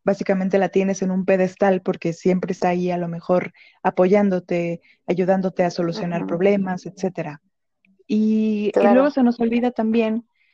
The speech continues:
Speaker 1: que, digo, ya nos desviamos un buen de lo hubiera, pero se nos <laughs> olvida un poco, eh, este, este tema lo podemos ahondar después.
Speaker 2: Ajá.
Speaker 1: Se nos olvida un poco que los papás también son humanos y que también tienen
Speaker 2: Claro.
Speaker 1: este tipo de decisiones.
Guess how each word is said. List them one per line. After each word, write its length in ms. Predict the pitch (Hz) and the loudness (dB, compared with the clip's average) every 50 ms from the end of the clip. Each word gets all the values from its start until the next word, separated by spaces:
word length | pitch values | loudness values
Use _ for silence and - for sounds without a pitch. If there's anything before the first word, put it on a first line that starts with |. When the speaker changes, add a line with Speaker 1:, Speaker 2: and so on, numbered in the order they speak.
| _ _ _ _ | _ _ _ _
Speaker 1:
que, 140 | - - - | -8 -8 -4
digo, 240 | - 180 214 185 143 143 | 0 0 0 0 0 0
ya 180 | 190 220 240 247 | 2 4 4 6
nos 140 | 254 269 233 | 4 4 2
desviamos 400 | 214 170 170 190 190 196 190 - | 2 0 0 0 0 0 0 0
un 120 | 202 196 | 0 0
buen 200 | 190 196 190 190 | 2 0 0 0
de 80 | 190 196 | 0 -2
lo 100 | 185 175 | 0 0
hubiera, 400 | 180 185 180 180 190 226 285 277 _ | 0 2 2 2 0 0 -2 -4 _
pero 340 | - 180 175 165 165 160 - _ _ _ | -4 -4 -4 -4 -6 -8 -10 _ _ _
se 180 | _ - 202 196 | _ -4 -4 -2
nos 160 | 196 180 - | -2 -2 0
<laughs> 20 | |
olvida 280 | 185 196 214 185 240 277 | 0 2 2 4 4 4
un 80 | 220 | 4
poco, 440 | 202 214 196 - - 202 202 220 - _ _ _ _ _ _ _ | 4 0 0 0 0 -2 -2 -4 -6 _ _ _ _ _ _ _
eh, 260 | - 175 170 170 170 170 165 165 196 _ _ _ _ _ _ _ - | -4 -2 -2 -2 -4 -6 -8 -12 -16 _ _ _ _ _ _ _ -6
este, 260 | - 196 - - - | -6 -6 -4 -4 -4
este 160 | 202 - 208 | -4 -4 -2
tema 240 | - 226 208 208 202 | 0 2 2 2 2
lo 80 | 196 - | 0 0
podemos 300 | - 165 165 165 165 - | -2 -4 -6 -6 -8 -10
ahondar 320 | 156 156 156 151 156 160 | -10 -8 -8 -8 -8 -8
después. 520 | 160 160 - _ - 190 190 - - - _ _ _ _ _ _ _ _ _ _ _ _ _ _ _ _ _ _ _ _ _ - | -8 -10 -8 _ -2 -2 -2 -4 -6 -14 _ _ _ _ _ _ _ _ _ _ _ _ _ _ _ _ _ _ _ _ _ -12
Speaker 2:
Ajá. 240 | 240 240 214 226 214 | -10 -8 -4 0 2
Speaker 1:
Se 80 | 226 190 | 2 2
nos 120 | 196 - | 2 2
olvida 240 | 202 196 190 190 208 | 2 2 2 2 2
un 80 | 214 - | 2 0
poco 220 | 208 196 208 180 | 0 0 0 0
que 80 | - 190 | 0 -2
los 120 | 175 - | -2 -2
papás 280 | - - - 185 185 - | -2 -2 -2 -2 -2 -2
también 200 | 185 180 175 165 | -4 -4 -4 -4
son 160 | - 180 175 | -6 -6 -4
humanos 480 | 175 185 214 226 190 160 - - - _ _ _ _ _ _ _ _ _ _ _ _ | -2 -2 0 0 -2 -4 -8 -14 -18 _ _ _ _ _ _ _ _ _ _ _ _
y 100 | - - | -8 -4
que 100 | 170 185 | -2 -2
también 340 | 180 - 180 185 196 202 196 | 0 0 0 2 2 2 4
tienen 260 | 202 214 196 190 185 | 4 4 4 4 2
Speaker 2:
Claro. 20 | 185 | -2
Speaker 1:
este 200 | 185 - - 175 | -4 -6 -8 -8
tipo 300 | - - 185 - - 185 | -8 -8 -10 -6 -4 -4
de 60 | 175 | -4
decisiones. 540 | 170 170 - 165 - 196 196 185 160 - | -4 -4 -6 -4 -2 -2 -2 -2 -4 -10